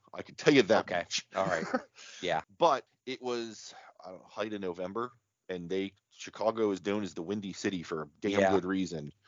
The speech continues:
Speaker 2: Yeah.
Speaker 1: And it was, it was like, you know, two feet of snow, blistering winds, and mind you, the uniforms, you know, you've seen sailors with their little white hats.
Speaker 2: Mm-hmm.
Speaker 1: Those don't, those don't cover your ears.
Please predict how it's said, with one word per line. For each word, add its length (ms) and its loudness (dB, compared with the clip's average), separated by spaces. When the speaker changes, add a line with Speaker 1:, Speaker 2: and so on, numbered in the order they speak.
Speaker 2:
Yeah. 280 4
Speaker 1:
And 80 2
it 140 4
was, 320 2
it 140 6
was 200 2
like, 300 2
you 100 0
know, 100 -4
two 180 -2
feet 200 -2
of 80 0
snow, 480 6
blistering 480 2
winds, 380 0
and 140 0
mind 340 2
you, 320 2
the 140 -6
uniforms, 800 2
you 120 -2
know, 60 -2
you've 220 0
seen 220 0
sailors 440 6
with 100 -16
their 100 -2
little 320 4
white 260 2
hats. 540 2
Speaker 2:
Mm-hmm. 280 -2
Speaker 1:
Those 160 4
don't, 280 4
those 180 4
don't 160 -2
cover 260 2
your 200 -2
ears. 440 -8